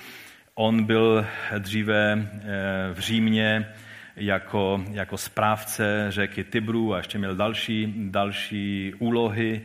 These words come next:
a úřady a pak byl místodržitelem, eh, z ramene senátu,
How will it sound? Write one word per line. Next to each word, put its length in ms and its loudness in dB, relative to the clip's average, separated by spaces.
a 80 -8
úřady 720 0
a 100 -10
pak 300 -2
byl 140 0
místodržitelem, 1300 -2
eh, 200 -6
z 60 -10
ramene 460 -2
senátu, 640 -6